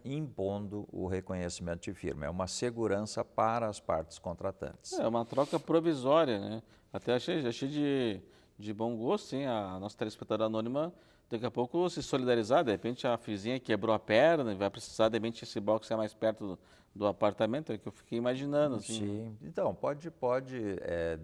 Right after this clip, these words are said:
Speaker 1: é, se fazer o contrato particular entre as partes, não há necessidade do reconhecimento de firma, mas se ela quiser buscar uma segurança maior, faz sim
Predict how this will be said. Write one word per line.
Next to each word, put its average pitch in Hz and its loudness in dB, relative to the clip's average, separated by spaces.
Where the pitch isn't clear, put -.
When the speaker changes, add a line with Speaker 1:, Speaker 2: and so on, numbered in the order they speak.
Speaker 1:
é, 76 -4
se - -10
fazer 82 -4
o 78 -8
contrato 78 -4
particular 113 0
entre 90 -4
as 107 -2
partes, 156 -2
não 113 2
há 104 2
necessidade 82 -6
do 78 -10
reconhecimento 78 -8
de 135 -12
firma, 156 -8
mas 113 -2
se 165 -2
ela 107 4
quiser 82 -2
buscar 80 -2
uma 82 -6
segurança 107 -2
maior, 123 -2
faz 139 0
sim 135 -8